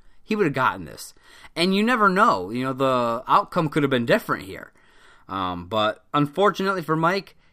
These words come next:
he did not. He said, you know, when they asked him, you know, they, they kinda, like, stopped everything, and they asked him for his final answer, and he said Sam Jones, and it was obviously incorrect because that's not what they were looking for.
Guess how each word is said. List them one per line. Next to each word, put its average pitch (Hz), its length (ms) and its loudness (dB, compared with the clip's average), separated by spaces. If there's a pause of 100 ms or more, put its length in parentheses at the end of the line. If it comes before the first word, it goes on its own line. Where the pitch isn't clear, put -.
he 151 220 -2
did 143 240 0
not. 151 380 4
He 139 180 -8
said, 139 500 -2 (280)
you 127 80 -10
know, 127 80 -4
when 131 180 0
they 139 140 2
asked 151 300 2
him, 165 220 -4 (260)
you 123 100 -12
know, 123 60 -8
they, 120 220 -2
they 107 160 -6
kinda, 143 240 -2
like, 139 160 0
stopped 143 400 4
everything, 151 540 -4 (280)
and 107 240 -8
they 98 220 -6
asked 123 420 -2
him 135 180 -4
for 127 220 -10
his 113 160 -14
final 127 320 -2
answer, 180 480 -2 (300)
and 107 120 -16
he 113 140 -12
said 120 260 -6
Sam 165 360 -4
Jones, 196 600 -2 (120)
and 123 120 -10
it 113 40 -8
was 104 100 -12
obviously 131 500 -2
incorrect 156 380 -4
because 117 200 -12
that's 113 200 -10
not 117 140 -6
what 113 80 -16
they 123 80 -10
were 127 100 -8
looking 175 380 -2
for. 160 420 0